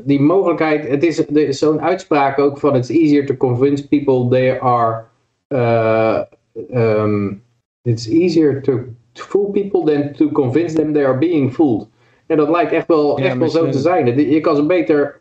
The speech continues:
Speaker 2: Ja.
Speaker 1: zelf voor de gek houden dan dat je ze overtuigt van, "Hey, je wordt voor de gek gehouden." Want dat is onmogelijk. Ze,
Speaker 2: Ja.
Speaker 1: ze, ze hebben het idee
Speaker 2: Ja.
Speaker 1: van, "Ja, ik ben niet voor de gek te houden. Ik heb een gezond verstand,
Speaker 2: Ja,
Speaker 1: ik
Speaker 2: en
Speaker 1: ben
Speaker 2: het is ook
Speaker 1: kritisch en,
Speaker 2: natuurlijk,
Speaker 1: eh,
Speaker 2: het is,
Speaker 1: follow
Speaker 2: het
Speaker 1: the
Speaker 2: is ook zo
Speaker 1: science."
Speaker 2: dat de mensen die, eh,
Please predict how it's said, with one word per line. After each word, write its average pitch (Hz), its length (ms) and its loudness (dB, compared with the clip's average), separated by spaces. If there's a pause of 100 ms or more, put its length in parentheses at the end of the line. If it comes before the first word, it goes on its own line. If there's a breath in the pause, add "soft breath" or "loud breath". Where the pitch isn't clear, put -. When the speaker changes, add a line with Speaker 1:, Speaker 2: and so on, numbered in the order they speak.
Speaker 2:
Ja. 131 100 -4
Speaker 1:
zelf 180 220 0
voor 170 100 0
de 135 100 0
gek 190 200 -2
houden 123 440 0 (440)
dan 156 260 2
dat 170 200 0
je 156 100 2
ze 151 160 2
overtuigt 156 520 0
van, 156 80 0
"Hey, 170 180 2
je 156 60 2
wordt 143 180 0
voor 143 120 -4
de 127 60 -2
gek 165 160 -4
gehouden." 101 320 0
Want 123 100 2
dat 160 160 0
is 139 80 0
onmogelijk. 143 800 0
Ze, - 100 -2
Speaker 2:
Ja. 151 60 0 (240)
Speaker 1:
ze, 127 80 -8
ze 165 60 -2
hebben 165 180 -2
het 156 100 2
idee 151 360 0
Speaker 2:
Ja. 151 60 -2
Speaker 1:
van, 151 180 0
"Ja, 123 180 0
ik 123 140 -2
ben 127 120 0
niet 139 160 0
voor 127 120 0
de 117 60 0
gek 131 220 -2
te 120 60 -6
houden. 98 260 0 (180)
Ik 107 160 -2
heb 110 160 -2
een - 60 -20
gezond 104 340 -2
verstand, 165 380 -2
Speaker 2:
Ja, 151 120 -2
Speaker 1:
ik 156 40 0
Speaker 2:
en 170 80 -2
Speaker 1:
ben 214 80 0
Speaker 2:
het 214 100 -2
is 320 160 2
ook 214 100 2
Speaker 1:
kritisch 196 160 0
en, 202 160 2
Speaker 2:
natuurlijk, 104 320 0
Speaker 1:
eh, - 60 -4
Speaker 2:
het 156 120 -4
is, 175 140 -2
Speaker 1:
follow 135 360 0
Speaker 2:
het 151 80 0
Speaker 1:
the 170 60 -4
Speaker 2:
is 170 100 -6
ook 160 120 0
zo 147 80 -2
Speaker 1:
science." 139 220 0
Speaker 2:
dat 139 140 -4
de 143 80 -10
mensen 160 380 -4
die, 156 340 2
eh, 143 800 0